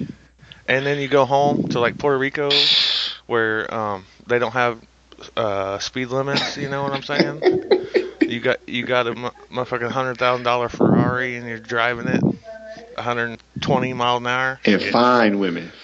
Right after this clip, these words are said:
Speaker 2: fine.
Speaker 1: <laughs> Yeah.
Speaker 2: With a P H, not a F, a P H. Fine.
Speaker 1: <laughs> Yeah,
Speaker 2: Fine
Speaker 1: right.
Speaker 2: women. <laughs> But it's just, so you, that's just more age, and it's, it's not even where you come from. It's just your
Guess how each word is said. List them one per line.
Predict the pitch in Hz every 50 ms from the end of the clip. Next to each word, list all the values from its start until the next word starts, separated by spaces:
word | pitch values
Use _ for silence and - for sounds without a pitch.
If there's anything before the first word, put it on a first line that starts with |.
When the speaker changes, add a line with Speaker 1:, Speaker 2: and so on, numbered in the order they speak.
| - - -
Speaker 2:
fine. | 131 139 131 123 117 101 90 76 69 - - - _ _
Speaker 1:
<laughs> | _ -
Yeah. | - 76 - - - - - - - - -
Speaker 2:
With | 123 113 110
a | - - -
P | 143 127 123 117
H, | 107 - - -
not | 107 107 117 131 131
a | 120 -
F, | 143 135 110 - - -
a | -
P | - - - 143 127 117
H. | 101 - - - - - - - -
Fine. | - 151 123 117 113 - 117 - - - - - - -
Speaker 1:
<laughs> | - - - -
Yeah, | 170 160 - - 147 156 - - - - -
Speaker 2:
Fine | - 107 107 117 113 107
Speaker 1:
right. | - 95 92 90
Speaker 2:
women. | 76 101 165 - - - 190 240 - -
<laughs> | - - 339 330 - - - 359 - - - - 359 - - - - 330 - - - - - - - - _ - - - - - - - - - - - - - - - - - -
But | 165 175
it's | 202 190
just, | 208 214 -
so | 180
you, | 160 147 151 -
that's | 202 202 196
just | - 175 165 165
more | 165 151 139 127 113 -
age, | - 156 170 160 135 113 117 -
and | - 190
it's, | 180 175 - -
it's | - -
not | 247 196 170 156
even | 139 135
where | 139 143 139
you | 127 127
come | - - - 202 254
from. | - - 98 95 - 208
It's | - -
just | - 208 - -
your | - - -